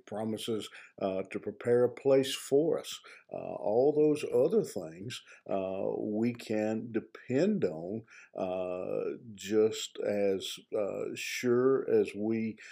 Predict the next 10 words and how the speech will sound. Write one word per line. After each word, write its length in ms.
uh, 280
can 200
trust 680
God 320
himself. 800
We 100
can 220
trust, 580
uh, 560
his 400